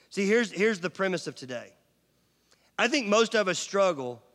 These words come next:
because we want God to do something great in our life just as long as we can stay doing exactly what we're doing right now. I talked about it briefly last week. I'm not gonna spend a lot of time on this. You can go back to last week's message.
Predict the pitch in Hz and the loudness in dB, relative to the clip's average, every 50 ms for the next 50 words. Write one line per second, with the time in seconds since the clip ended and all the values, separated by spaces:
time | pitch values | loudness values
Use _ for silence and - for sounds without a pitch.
0 | _ _ _ _ _ _ _ _ _ _ _ _ _ _ _ - 202 180 202 214 | _ _ _ _ _ _ _ _ _ _ _ _ _ _ _ -4 -2 0 2 0
1 | 190 160 156 165 220 269 294 285 262 247 240 240 233 185 175 202 208 208 202 185 | 0 0 -2 0 2 4 4 4 6 6 6 4 4 2 0 0 0 0 0 -2
2 | 180 170 196 196 165 202 190 175 156 175 151 143 165 175 190 185 185 180 170 160 | -2 -4 -4 -2 -2 -2 -4 -2 -4 -6 -4 -2 0 0 0 0 0 0 0 0
3 | 156 160 165 165 156 147 135 131 123 - - _ _ _ _ _ _ _ _ _ | 0 0 -2 -2 -2 -4 -6 -8 -12 -16 -20 _ _ _ _ _ _ _ _ _
4 | _ _ _ _ _ _ _ _ _ - - 220 247 247 247 247 226 185 202 208 | _ _ _ _ _ _ _ _ _ -2 2 2 2 4 2 -2 -2 0 2 2
5 | 226 226 220 208 185 160 175 202 214 - 180 156 - - - 202 190 185 185 165 | 2 4 4 2 0 0 -2 -2 -2 -2 -4 -6 -6 -6 -4 -2 0 0 0 0
6 | 151 165 180 175 165 156 139 120 113 147 147 143 - 143 139 139 113 113 113 123 | 0 0 -2 0 0 -2 -4 -4 -4 -4 -4 -4 -6 -8 -10 -10 -10 -10 -10 -8
7 | 127 120 117 113 110 107 104 104 98 90 82 _ _ _ _ _ _ _ _ _ | -8 -8 -8 -10 -12 -12 -14 -18 -20 -20 -20 _ _ _ _ _ _ _ _ _
8 | _ _ _ _ _ _ _ _ _ _ _ _ _ _ _ _ _ _ _ _ | _ _ _ _ _ _ _ _ _ _ _ _ _ _ _ _ _ _ _ _
9 | _ _ _ _ _ _ _ _ _ 147 160 - 233 269 240 233 240 247 226 202 | _ _ _ _ _ _ _ _ _ -10 -2 2 2 2 2 2 2 2 2 2
10 | 165 139 151 165 180 214 214 - 190 185 170 165 160 175 190 180 - 180 190 196 | 0 -2 -2 0 0 0 -2 -4 -4 -2 0 0 0 0 -2 -4 -6 -4 -4 -4
11 | 190 175 165 175 180 180 180 147 147 180 175 151 147 156 170 165 - 160 180 170 | -4 -4 -4 -4 -4 -4 -4 -4 -4 -4 -2 0 0 0 0 -2 -2 -4 -2 -2
12 | 151 139 156 170 170 170 180 185 175 - 160 170 170 165 170 160 165 165 151 143 | -2 -2 -2 -2 -2 -4 -6 -6 -8 -8 -12 -14 -10 -8 -6 -4 -4 -4 -4 -6
13 | 143 139 147 160 165 - 160 156 147 - 156 160 170 160 - 175 175 160 - | -8 -6 -4 -4 -4 -6 -10 -14 -12 -10 -8 -8 -8 -8 -8 -12 -12 -12 -16